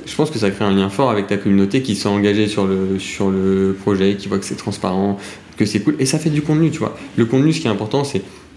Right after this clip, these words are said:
la ré-, la régularité. Et que ce soit bon,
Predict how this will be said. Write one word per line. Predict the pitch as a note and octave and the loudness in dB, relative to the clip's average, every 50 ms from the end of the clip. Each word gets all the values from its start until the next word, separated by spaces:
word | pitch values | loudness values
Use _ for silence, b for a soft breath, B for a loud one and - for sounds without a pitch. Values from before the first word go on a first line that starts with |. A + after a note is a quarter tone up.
| B - | B 0
la | A2 A2 B2 C#3 | 2 2 4 4
ré-, | C#3 C#3+ C#3 - | 2 0 0 2
la | A2+ A2+ B2+ B2+ | 2 2 2 2
régularité. | B2+ A#2+ A#2 A#2 A2 G#2+ G#2 G2 F#2+ G2 A2+ A#2+ D3+ - - - B B B B - - - | 2 0 0 0 2 2 2 0 0 0 0 0 -2 -2 -6 -12 B B B B -20 -4 2
Et | A2 A2 G#2 - - - - - - - - - - | 4 4 4 2 -2 -10 -16 -20 -20 -20 -20 -4 0
que | - C3 | 2 2
ce | C3+ D3+ | 4 2
soit | C#3+ - - C3+ | 2 2 2 0
bon, | B2+ C3 C3+ C#3 C3 | 2 2 2 2 2